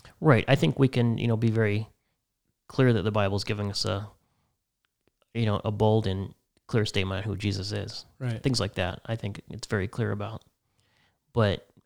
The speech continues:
Speaker 1: I think maybe when it comes to, you know, how we should live our lives morally,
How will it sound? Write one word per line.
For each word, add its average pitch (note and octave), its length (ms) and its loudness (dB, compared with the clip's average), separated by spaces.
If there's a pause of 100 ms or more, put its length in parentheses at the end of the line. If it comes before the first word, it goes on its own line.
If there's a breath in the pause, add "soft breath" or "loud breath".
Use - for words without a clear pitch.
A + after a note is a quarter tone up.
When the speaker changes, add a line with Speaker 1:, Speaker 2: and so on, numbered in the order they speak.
Speaker 1:
I B2 60 -2
think B2 180 2
maybe A2 240 2
when G2+ 160 -2
it G2+ 80 -8
comes G#2 340 -6
to, G2+ 460 -6
you G#2+ 80 -10
know, G2 100 -4
how G2+ 220 -4
we G2+ 160 -4
should G#2+ 240 -10
live G#2 180 0
our G2+ 100 -4
lives G2 300 -4
morally, G2+ 580 -2